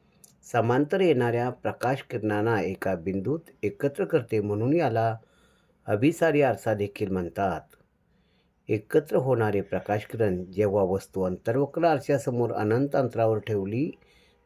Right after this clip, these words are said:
जाते, तेव्हा नाभीवर वास्तव, उलटी आणि अत्यंत लहान प्रतिमा तयार होते. अंतर्वक्र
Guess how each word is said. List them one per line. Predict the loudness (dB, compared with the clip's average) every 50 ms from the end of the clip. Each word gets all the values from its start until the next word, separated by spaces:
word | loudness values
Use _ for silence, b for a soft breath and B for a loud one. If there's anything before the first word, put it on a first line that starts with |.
| -4 0
जाते, | 0 0 2 2 2 2 2 2 2 2
तेव्हा | 2 4 4 4
नाभीवर | 2 2 0 0 -2 -2 0 2 2 2 4
वास्तव, | 4 4 2 2 0 -4 _ 0 2 2
उलटी | 2 2 0 -2 -2 -2 0 0
आणि | 2 2 2 0 0
अत्यंत | 0 -2 -6 -8 _ -2 -2 -2 0 0
लहान | -2 0 0 0 0 0 2 2 2 2 0 -2 b b b b b b b _ _
प्रतिमा | -6 -6 -4 -4 -2 0 0 0 -2 -2 -4
तयार | -2 0 2 4 4 2
होते. | 2 2 0 0 0 -2 -2 -2 -4 -8 -14 -18 _ _ _ _ _ _ _ _ _ _ _ _ _ _ _ _ _ _ _ _ _ _ _ _ _ _ _ _ _ _ _ _ _ _ _ -20 -20 -20 -20 -4 _ 4
अंतर्वक्र | 6 6 6 4 2 2 4 4 4 4 2 2 0 -2 0 2 4 4 4 2